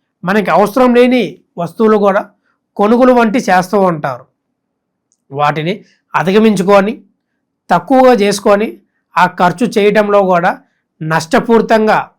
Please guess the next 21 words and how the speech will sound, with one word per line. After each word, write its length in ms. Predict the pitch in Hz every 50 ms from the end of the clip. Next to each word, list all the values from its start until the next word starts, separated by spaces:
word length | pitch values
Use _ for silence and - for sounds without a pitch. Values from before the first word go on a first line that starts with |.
| -
ఉంచుకొని 460 | 175 160 160 196 175 180 185 180 180 170 170
వంటిది 360 | 160 156 156 165 170 196 220 - _ _ _ _ _ _ _ -
చేస్తూ 400 | 180 165 180 180 180 180 - 208
ఉండాలి. 400 | 190 180 160 151 139 131 123 127 _ _ _ _ _ _ _ _ _ -
అలా 160 | 156 185 208 202 - -
చేయడంలోనే 680 | 170 170 190 214 220 226 214 220 220 214 208 208 226 262 311 339 - _ _ _ _ _ _ _ - 170
వారి 300 | 160 160 175 202 220 226 226
యొక్క 160 | 214 214 226 190 156 - - 156
పద్ధతి, 400 | 147 151 151 185 196 - 247 254 240 - _ _ _ _ _ _ _ _ -
వారి 280 | 170 160 165 185 202 208
యొక్క 160 | 208 190 196 185 156 143 - _ _ _ _ _ _ -
నిబంధన 540 | 151 156 160 156 202 208 220 202 220 220 220 226 - - _ _ _ _ _ _ -
అన్నీ 280 | - 147 165 180 196 202 190 185
అనేది 300 | 180 180 175 175 202 - - _ _ _ _ _ _ -
సానుకూలంగా 800 | - - 180 160 180 202 208 - 214 202 196 196 190 185 202 226 - _ _ _ _ _ - -
సాగే 320 | - 151 165 180 175 196 190
విషయమని 520 | 180 180 160 175 180 170 165 170 190 311 - _ _ _ _ _ _ _
చెప్పుకోవచ్చు. 680 | - 170 156 160 - - 190 170 151 143 127 - _ - _ _ _ _ _ _ _ _ _ _ -
అదేవిధంగా 640 | 147 147 165 175 170 175 165 170 165 165 170 180 240 254 _ _ _ _ _ -
ఈ 80 | 180 185
యొక్క 180 | 196 190 190